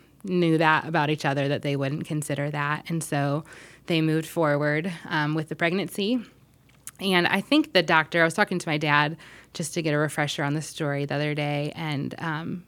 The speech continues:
he did still try to convince them, um, to have the I U D removed, and, like, kind of, like, went around it a different way. And they're like, "Okay, well, what does that involve?"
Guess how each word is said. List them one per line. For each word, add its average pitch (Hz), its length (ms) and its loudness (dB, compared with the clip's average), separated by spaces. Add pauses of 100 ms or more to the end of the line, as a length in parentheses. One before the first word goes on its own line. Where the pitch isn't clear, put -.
he 180 200 -2
did 196 320 2
still 165 300 0
try 147 180 -4
to 147 80 -2
convince 151 440 -4
them, 127 400 -4 (460)
um, 143 340 -2
to 175 120 -8
have 147 240 2
the 143 80 0
I 139 80 0
U 139 120 -2
D 139 140 -4
removed, 135 800 -4 (320)
and, 151 240 -2 (180)
like, 147 200 0
kind 160 220 2
of, 147 80 -2
like, 143 220 -2
went 151 200 -2
around 151 280 2
it 143 80 -2
a 131 80 -2
different 160 320 0
way. 190 260 4
And 180 80 0
they're 156 120 0
like, 151 160 0
"Okay, 185 240 4
well, 185 100 6
what 185 140 6
does 185 120 0
that 208 220 6
involve?" 170 560 4